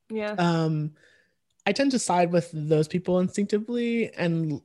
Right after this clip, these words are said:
Speaker 2: and just, like, to the, their partner who's unfailingly like, "Oh, like, it's a marriage. Like, we should be, like, you know,
Speaker 1: Yeah.
Speaker 2: we're not, like, friends and, like, we need to be, like,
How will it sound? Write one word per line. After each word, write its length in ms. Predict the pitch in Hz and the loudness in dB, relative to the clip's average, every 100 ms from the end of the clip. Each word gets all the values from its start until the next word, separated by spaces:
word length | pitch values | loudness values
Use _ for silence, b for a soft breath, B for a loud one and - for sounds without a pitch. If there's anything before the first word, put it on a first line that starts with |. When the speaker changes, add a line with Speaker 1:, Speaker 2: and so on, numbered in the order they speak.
| - | -2
Speaker 2:
and 200 | 170 160 | 0 2
just, 280 | 160 - | 0 0
like, 160 | 160 156 | -2 2
to 100 | 165 | 2
the, 240 | 160 151 - | 4 4 4
their 120 | 160 | 2
partner 300 | - 160 180 | 2 0 2
who's 300 | 156 156 147 - | 2 2 0 0
unfailingly 760 | 165 156 139 143 160 170 175 | -2 0 0 0 0 0 0
like, 360 | 160 139 135 - | 0 0 -2 -2
"Oh, 280 | 175 196 190 | 2 4 6
like, 200 | 165 151 | 6 4
it's 140 | 151 160 | 0 -2
a 60 | |
marriage. 380 | 165 175 165 151 | 0 2 2 2
Like, 100 | 139 | 0
we 100 | 151 | -2
should 200 | 147 147 | -2 -4
be, 180 | 160 147 | -2 -2
like, 300 | 139 135 - | -2 -4 -8
you 160 | - 147 | -8 -4
know, 160 | 139 131 | 0 2
Speaker 1:
Yeah. 320 | 156 151 165 | 2 0 -2
Speaker 2:
we're 120 | 156 | -2
not, 360 | 156 156 147 - _ | 0 0 -2 -4 _
like, 180 | 147 139 | -4 -4
friends 640 | - 170 165 160 147 147 | -2 0 0 0 -2 -2
and, 120 | 135 135 | -4 -4
like, 160 | 135 | -4
we 80 | 143 | -4
need 180 | 151 151 | -4 -4
to 80 | 147 | -4
be, 220 | 143 139 | -4 -2
like, 280 | 143 127 | -2 -6